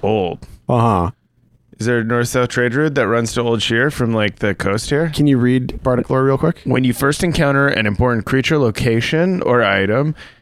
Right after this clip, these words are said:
Speaker 1: you recall covered by your Bardic Lore, you can ask the G M any one question about it. The G M will answer truthfully. The G M may then ask what legend, song,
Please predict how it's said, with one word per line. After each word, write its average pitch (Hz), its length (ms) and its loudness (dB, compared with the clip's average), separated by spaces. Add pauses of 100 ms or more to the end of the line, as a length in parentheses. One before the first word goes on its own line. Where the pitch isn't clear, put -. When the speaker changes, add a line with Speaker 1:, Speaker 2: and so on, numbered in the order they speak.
Speaker 1:
you 117 120 0
recall 117 480 2
covered 135 400 0
by 131 140 2
your 127 120 2
Bardic 113 400 0
Lore, 107 180 2
you 117 120 2
can 110 100 0
ask 110 160 0
the 127 80 -2
G 117 140 0
M 113 160 0
any 117 180 0
one 123 380 0
question 110 400 -2
about 92 260 0
it. 92 140 -2
The 98 80 -8
G 117 200 0
M 123 160 2
will 113 140 0
answer 110 320 -2
truthfully. 110 640 -2
The 104 160 -2
G 113 180 -2
M 117 200 0
may 110 180 0
then 104 240 0
ask 101 420 -2 (360)
what 113 280 0
legend, 131 800 -2
song, 131 720 -2